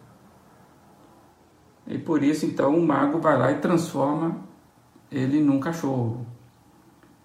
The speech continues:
Então, ele começou a ter medo de um animal feroz, uma pantera, um tigre.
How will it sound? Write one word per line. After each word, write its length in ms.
Então, 360
ele 100
começou 340
a 40
ter 180
medo 720
de 100
um 100
animal 500
feroz, 460
uma 160
pantera, 680
um 400
tigre. 640